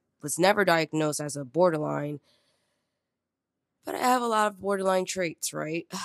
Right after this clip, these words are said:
So, narcissistic personality disorder. First of all,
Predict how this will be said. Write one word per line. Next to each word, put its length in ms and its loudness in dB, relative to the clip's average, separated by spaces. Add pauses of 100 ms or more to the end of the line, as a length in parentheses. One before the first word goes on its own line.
(720)
So, 380 -8 (1300)
narcissistic 840 -4
personality 600 -6
disorder. 540 -14 (1040)
First 240 -6
of 100 -6
all, 300 0